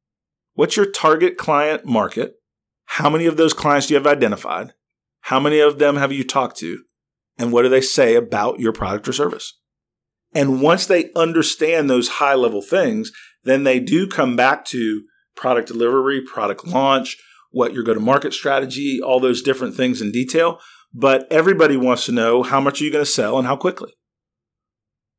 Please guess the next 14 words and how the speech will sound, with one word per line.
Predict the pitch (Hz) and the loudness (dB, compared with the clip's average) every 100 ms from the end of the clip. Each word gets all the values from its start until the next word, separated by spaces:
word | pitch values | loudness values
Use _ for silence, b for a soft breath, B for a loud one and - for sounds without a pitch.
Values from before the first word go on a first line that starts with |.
| _ - | _ -4
And | 127 131 | -2 0
you | 135 | 0
have | 139 127 | 2 0
to | 131 | -4
keep | - 170 156 | -6 -2 0
that | 143 131 | 0 -2
top | - 131 127 | -2 -2 -2
of | 110 | -2
mind. | 135 135 - | -2 0 -4
Keeping | - 165 170 | -6 -4 0
that | 156 135 | 0 0
top | - 127 | 0 -2
of | 123 107 | 0 0
mind | 139 190 117 113 | 4 4 2 0